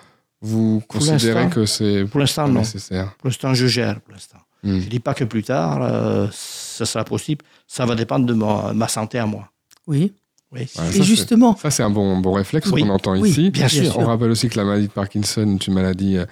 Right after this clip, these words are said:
Speaker 1: évolutive, dont l'évolution est,
Speaker 2: Oui.
Speaker 1: est défavorable. Et donc, c'est important d'avoir un,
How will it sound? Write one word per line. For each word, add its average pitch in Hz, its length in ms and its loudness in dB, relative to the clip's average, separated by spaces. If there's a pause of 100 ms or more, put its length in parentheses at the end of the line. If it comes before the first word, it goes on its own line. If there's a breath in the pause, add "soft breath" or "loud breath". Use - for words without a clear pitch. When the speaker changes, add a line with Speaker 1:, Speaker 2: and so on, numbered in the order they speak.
(360 soft breath)
Speaker 1:
évolutive, 113 800 2
dont 104 200 2
l'évolution 101 580 2
est, 95 140 0
Speaker 2:
Oui. 123 120 0
Speaker 1:
est 101 100 -2
défavorable. 107 800 0
Et 107 80 0
donc, 110 180 2
c'est - 140 -2
important 107 380 -2
d'avoir 104 280 0
un, 95 120 -2